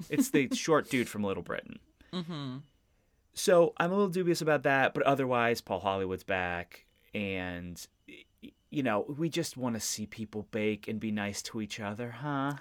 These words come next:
Speaker 1: Like, that's
Speaker 2: I
Speaker 1: just
Speaker 2: know.
Speaker 1: all that I want right now. And it's happening this Friday, and I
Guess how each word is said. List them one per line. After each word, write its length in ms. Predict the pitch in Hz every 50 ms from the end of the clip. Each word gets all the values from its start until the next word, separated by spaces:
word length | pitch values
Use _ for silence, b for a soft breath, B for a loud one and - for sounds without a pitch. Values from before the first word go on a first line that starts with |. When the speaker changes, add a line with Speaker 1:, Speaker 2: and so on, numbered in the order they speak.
| - - -
Speaker 1:
Like, 160 | 160 160 -
that's 240 | 190 180 175 175 170
Speaker 2:
I 20 |
Speaker 1:
just 160 | 175 165 -
Speaker 2:
know. 60 | -
Speaker 1:
all 140 | 110 120 120
that 120 | 123 117 107
I 100 | 107 101
want 220 | 98 101 95 -
right 200 | 92 95 82 -
now. 280 | 98 90 87 90 90 85
And 140 | 90 107 110
it's 140 | 101 - -
happening 460 | - 123 135 123 - 107 98 95 92
this 140 | 92 87 -
Friday, 520 | - - 101 87 87 87 85 90 85 85 - -
and 140 | 104 98
I 380 | 95 92 90 87 90 92 90